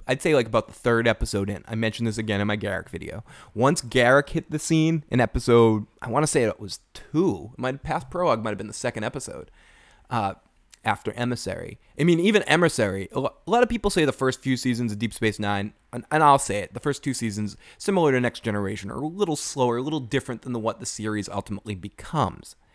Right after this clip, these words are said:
That being said, I think there are great episodes in both seasons. My problem with the seasons are Avery Brooks doesn't quite seem to feel comfortable in the role until seasons th-, season three. And the other thing is it's a little bit too much focus on the Bajorans.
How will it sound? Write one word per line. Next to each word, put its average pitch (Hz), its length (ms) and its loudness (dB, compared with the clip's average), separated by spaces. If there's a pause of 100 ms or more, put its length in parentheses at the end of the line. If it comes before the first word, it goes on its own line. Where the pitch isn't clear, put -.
(320)
That 180 220 -4
being 147 180 2
said, 131 360 2
I 120 80 -2
think 147 180 -8
there 131 100 -2
are 113 60 0
great 113 280 0
episodes 107 440 -2
in 101 120 -4
both 113 380 0
seasons. - 480 -12 (300)
My 151 100 -2
problem 208 340 6
with 160 120 0
the 139 80 -4
seasons 113 500 -2 (720)
are 117 240 -2
Avery 156 220 4
Brooks 135 320 -4
doesn't 123 280 -2
quite 123 360 -2
seem 113 400 -4
to 107 160 -8
feel 104 300 -6
comfortable 110 500 -6
in 104 60 -4
the 104 80 -6
role 101 340 0
until 104 320 -2
seasons 98 380 -4
th-, - 260 -16
season 101 320 -4
three. 123 360 0 (720)
And 175 120 0
the 175 100 -2
other 180 200 4
thing 143 380 0
is 127 180 -4
it's - 140 -8
a 202 40 0
little 214 540 0
bit 175 140 0
too 175 100 -2
much 147 160 0
focus 123 360 -2
on 117 200 -4
the 110 80 -4
Bajorans. 98 600 -6